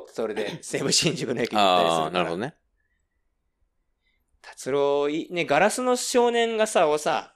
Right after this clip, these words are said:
Speaker 1: あの、キンキのガラスの少年を、
Speaker 2: うん。
Speaker 1: 達郎が歌ってるのって聞いたことある？
Speaker 2: うん、あ、ライブで結構ちょいちょい歌ったりする。
Speaker 1: 全然違うよね。キンキには申し訳ないけど、物が違うよね、
Speaker 2: うん。
Speaker 1: やっぱね。
Speaker 2: まあまあまあ、マッチよりマシだから大丈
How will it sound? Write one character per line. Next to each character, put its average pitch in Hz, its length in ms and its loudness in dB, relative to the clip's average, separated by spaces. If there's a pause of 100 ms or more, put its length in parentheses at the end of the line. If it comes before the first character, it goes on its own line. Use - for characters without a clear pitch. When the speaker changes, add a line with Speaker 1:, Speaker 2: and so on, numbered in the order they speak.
Speaker 1:
あ 147 80 -8
の、 139 80 -8
キ 254 160 -4
ン 254 80 -4
キ 180 100 0
の 143 100 -4
ガ 127 120 2
ラ 147 100 0
ス 160 100 -8
の 151 120 -2
少 147 240 -2
年 147 240 -2
を、 135 280 0
Speaker 2:
う 127 140 -2
ん。 - 20 -4
Speaker 1:
達 151 280 -4
郎 143 160 0
が 143 100 -2
歌 143 200 -4
っ - 80 -16
て 143 120 -2
る 135 60 -6
の 104 80 -10
っ - 20 -18
て - 120 -20
聞 104 80 -16
い 92 40 -12
た 104 100 -8
こ 98 100 -10
と - 100 -16
あ 87 60 -16
る？ - 120 -20
Speaker 2:
う 156 80 -2
ん、 143 120 0
あ、 160 80 4
ラ 170 120 4
イ 170 40 2
ブ 175 100 -2
で 165 60 -4
結 165 180 -4
構 - 260 -6 (160)
ち - 60 0
ょ - 20 4
い 95 60 2
ち - 60 0
ょ - 20 2
い 90 40 -2
歌 87 120 -2
っ - 40 -4
た - 80 -2
り - 60 -4
す - 60 -12
る。 - 60 -10
Speaker 1:
全 127 200 -6
然 160 180 -6
違 - 160 -10
う 175 40 -8
よ 127 240 -2
ね。 87 180 -18
キ - 140 -10
ン 214 80 -6
キ 185 140 -8
に 143 100 -6
は 113 60 -8
申 113 120 -6
し 123 100 -6
訳 113 140 -4
な 120 100 -6
い 110 60 -6
け 101 80 -8
ど、 95 100 -10
物 110 260 -6
が 143 80 -4
違 143 180 -8
う - 20 -8
よ 110 200 -2
ね、 85 120 -20
Speaker 2:
う 87 40 -14
ん。 - 20 -14
Speaker 1:
や 64 60 -14
っ 55 60 -20
ぱ - 100 -20
ね。 - 240 -20
Speaker 2:
ま 107 140 0
あ 92 40 0
ま 78 80 -4
あ 71 40 -4
ま 69 60 -12
あ、 - 140 -20
マ 127 100 0
ッ 151 80 -2
チ - 120 -4
よ 71 60 -2
り 65 60 -8
マ 67 80 -8
シ 69 60 -8
だ 67 60 -4
か 62 60 -8
ら 64 60 -8
大 67 140 -6
丈 - 60 -20